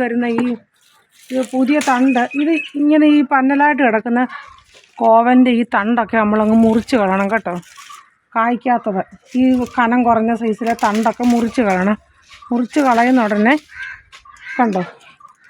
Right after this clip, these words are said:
ആ മുറിച്ച് കളയുന്നിടം വരെ, മുറിച്ച് കളയുന്നിടം തൊട്ട്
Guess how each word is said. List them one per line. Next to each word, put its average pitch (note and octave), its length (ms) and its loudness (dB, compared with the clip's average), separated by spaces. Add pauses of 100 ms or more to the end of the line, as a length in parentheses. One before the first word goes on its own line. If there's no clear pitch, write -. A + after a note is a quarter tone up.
(220)
ആ B3+ 40 2 (140)
മുറിച്ച് C#4+ 360 0
കളയുന്നിടം C4 480 2
വരെ, A#3 180 0 (420)
മുറിച്ച് B3+ 360 -6
കളയുന്നിടം C4+ 600 0
തൊട്ട് G#3+ 280 -4